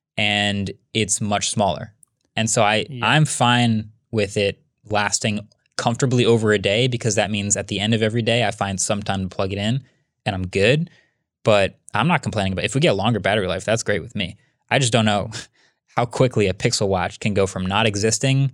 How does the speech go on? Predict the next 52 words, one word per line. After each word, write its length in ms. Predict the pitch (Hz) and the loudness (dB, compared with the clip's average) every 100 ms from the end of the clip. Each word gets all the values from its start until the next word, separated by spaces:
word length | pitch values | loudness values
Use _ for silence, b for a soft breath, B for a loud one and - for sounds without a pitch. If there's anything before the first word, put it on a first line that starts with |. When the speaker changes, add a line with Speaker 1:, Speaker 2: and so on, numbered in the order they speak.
| _ _ | _ _
Speaker 1:
to 100 | - | -4
matching 540 | 98 95 104 101 110 98 | -2 -2 -2 -2 -2 -2
the 100 | 90 | -2
Apple 280 | 92 - 110 | -2 -2 0
Watch. 420 | 123 139 - - _ _ _ - | 0 0 -6 -10 _ _ _ -4
I, 120 | 98 | -2
I 100 | - | 0
wanna 260 | 104 110 135 | 0 2 4
be 120 | 143 | 4
optimistic, 560 | 135 151 147 156 165 151 | 2 2 2 2 -2 -2
but 160 | 120 104 | -2 -2
it's 120 | 98 | -2
gonna 160 | 107 95 | -4 -2
be 80 | |
a 40 | 87 | 2
Speaker 2:
They've 180 | 156 139 | 2 2
Speaker 1:
little 80 | - | -4
bit. 80 | - | 0
Speaker 2:
definitely 340 | 151 214 202 | 0 2 0
got 140 | 170 | 2
that 120 | 151 123 | 2 2
head 140 | 120 | 0
start 340 | - 113 107 123 | 0 0 0 0
if 140 | 107 - | -4 -6
Fitbit's 360 | 104 101 110 - | -8 -6 -8 -4
gonna 160 | 120 | -2
be 100 | 120 | 0
working 300 | 123 123 135 | 2 0 0
on 80 | 131 | 0
a 60 | 131 | 2
bit, 180 | 139 131 | 0 0
but 100 | 110 | -2
I 60 | |
guess 240 | 104 117 - | -2 -4 -2
you 160 | 156 | -2
also 260 | 113 98 117 | -2 -4 -6
use 180 | 98 95 | -6 -8
the 80 | 107 | -8
example 400 | 101 101 98 107 | -8 -10 -8 -8
of 80 | 101 | -8
H 200 | 98 - | -10 -10
T 100 | 107 | -10
C 240 | - 101 | -10 -12
coming 320 | - 110 110 | -12 -12 -10
in 180 | 117 123 | -8 -4
and 220 | 123 107 | -4 -4
not 180 | 104 107 | -4 -4
Speaker 1:
Yeah. 80 | 65 | -4
Speaker 2:
quite 260 | 107 107 123 | -6 -6 -6
nailing 460 | 117 117 123 131 | -4 -2 -2 -2
it. 220 | 135 143 123 | -2 -4 -4
Um, 340 | 110 104 | -4 -4